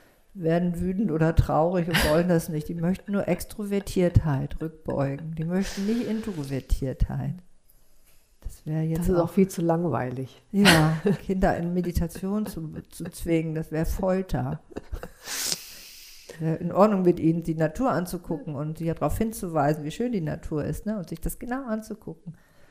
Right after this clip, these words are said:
Speaker 1: Ich glaub, diese Meditation ginge mit Kindern.
Speaker 2: Mhm.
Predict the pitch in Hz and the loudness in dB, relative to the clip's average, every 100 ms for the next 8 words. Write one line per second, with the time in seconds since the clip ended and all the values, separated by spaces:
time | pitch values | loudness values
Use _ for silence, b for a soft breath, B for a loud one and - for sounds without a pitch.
0 | b - 214 - 185 180 190 190 185 185 | b -6 -4 -4 -6 -4 -4 -2 -2 -4
1 | - 185 180 180 180 151 147 - 151 151 | -6 -8 -4 -2 -2 -2 -4 -4 -6 -4
2 | 147 160 165 160 165 _ _ _ _ _ | -4 -4 -6 -10 -16 _ _ _ _ _
3 | - 185 175 | -12 -6 -6